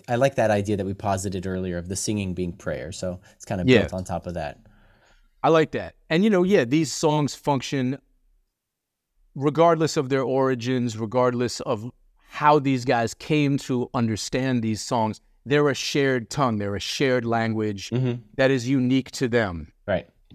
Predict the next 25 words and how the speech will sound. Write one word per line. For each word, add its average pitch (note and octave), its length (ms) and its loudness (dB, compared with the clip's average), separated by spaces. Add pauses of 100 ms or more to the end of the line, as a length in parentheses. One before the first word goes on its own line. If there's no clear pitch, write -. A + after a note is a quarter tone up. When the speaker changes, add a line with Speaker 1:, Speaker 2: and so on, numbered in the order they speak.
(300)
Speaker 2:
And C3+ 180 0
that B2+ 160 0
they C#3 160 4
understand C#3+ 640 0
so C3 240 0
intimately A#2+ 800 0 (180)
that A#2 120 -4
they C3+ 120 4
can C#3 160 0
be B2+ 160 2
in A#2+ 120 0
separate C3+ 500 0
places G#2 760 -4 (320)
and B2+ 160 0
be A#2+ 140 0
perfectly C3 580 0
on B2 260 0
time B2+ 480 -2
in B2 160 0
their B2 140 2
mutual A#2+ 520 -2
rendition A2+ 540 -2
of G2+ 140 -4
the G#2 80 -6
song A2 540 -2